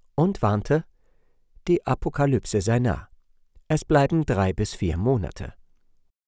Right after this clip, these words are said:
Zitat: "Ich mache mir Sorgen über die nächsten drei bis vier Monate in der Hinsicht,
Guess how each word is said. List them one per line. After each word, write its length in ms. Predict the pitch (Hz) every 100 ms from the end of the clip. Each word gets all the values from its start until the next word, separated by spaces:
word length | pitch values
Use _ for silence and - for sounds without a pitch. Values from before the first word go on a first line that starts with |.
| _ _ _ _ -
Zitat: 580 | - 107 - 123 156 - - - - - - - - _
"Ich 220 | 147 143
mache 280 | 156 151 156
mir 180 | 151 151
Sorgen 380 | 139 131 139 156
über 160 | 147
die 120 | 147
nächsten 380 | 151 143 - 170
drei 240 | 139 120 117
bis 220 | 123 -
vier 180 | 139 127
Monate 480 | 123 135 135 -
in 220 | 143 131 110
der 160 | 170
Hinsicht, 480 | 143 156 147 160 -